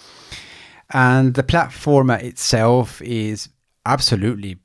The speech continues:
gorgeously drawn, animated. Um, it, this game is, b-, by the way, by Neofid Studios, and they did Demons of Asterborg, which was, again, another very, very well-made game.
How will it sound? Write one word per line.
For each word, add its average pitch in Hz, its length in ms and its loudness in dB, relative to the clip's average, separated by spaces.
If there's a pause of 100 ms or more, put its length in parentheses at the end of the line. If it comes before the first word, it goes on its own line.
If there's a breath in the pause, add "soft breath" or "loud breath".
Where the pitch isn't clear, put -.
(120)
gorgeously 113 560 0
drawn, 123 540 2
animated. 107 1200 -2
Um, 98 520 -14
it, 120 160 -14
this 117 180 -8
game 110 240 -2
is, 107 140 -8
b-, - 160 -18 (160)
by 101 120 -4
the 95 100 -4
way, 95 140 -4
by 95 160 -2
Neofid 104 540 0
Studios, 127 760 0 (580)
and 101 360 -6
they 110 180 -8
did 104 320 -12
Demons 110 380 -6
of 98 60 -6
Asterborg, 110 580 -4
which 98 220 -12
was, 104 200 -10 (100)
again, 104 240 -8
another 101 280 -2
very, 101 280 -2
very 98 480 -4 (360)
well-made 104 680 0
game. 104 400 -4